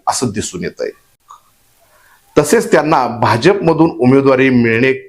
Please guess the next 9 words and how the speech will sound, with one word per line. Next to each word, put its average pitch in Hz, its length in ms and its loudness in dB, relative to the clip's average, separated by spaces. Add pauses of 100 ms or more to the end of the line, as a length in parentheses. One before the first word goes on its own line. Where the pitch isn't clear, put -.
कठीण 156 340 2
होणार 127 340 0
असल्याचं 110 460 -4
देखील 110 380 -6
दिसून 95 340 -10
येतंय. 87 260 -8 (420)
त्यामुळे 147 320 2
पोटनिवडणुकीतील 139 1080 2
परिचारकांचेच 117 960 -2